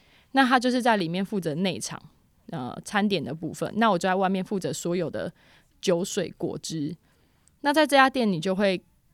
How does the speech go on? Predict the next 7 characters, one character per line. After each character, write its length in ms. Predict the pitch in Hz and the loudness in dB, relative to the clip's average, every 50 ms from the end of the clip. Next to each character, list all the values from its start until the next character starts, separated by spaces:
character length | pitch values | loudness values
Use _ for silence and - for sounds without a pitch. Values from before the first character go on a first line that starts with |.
| _ - | _ -14
学 240 | - - 196 170 170 | -8 -4 -4 -4 -4
习 160 | - 180 185 | -4 -4 -2
到 200 | 208 202 185 180 | 0 0 0 0
说， 380 | 175 - 156 147 147 160 175 - _ _ _ _ - | -2 -4 -6 -6 -6 -6 -8 -10 _ _ _ _ -10
呃， 280 | 165 135 92 - 170 - - | -10 -8 -8 -10 -12 -8 -4
一 120 | - 254 | -2 -2
家 420 | 208 220 214 202 202 208 202 208 | 2 2 4 4 4 2 0 -2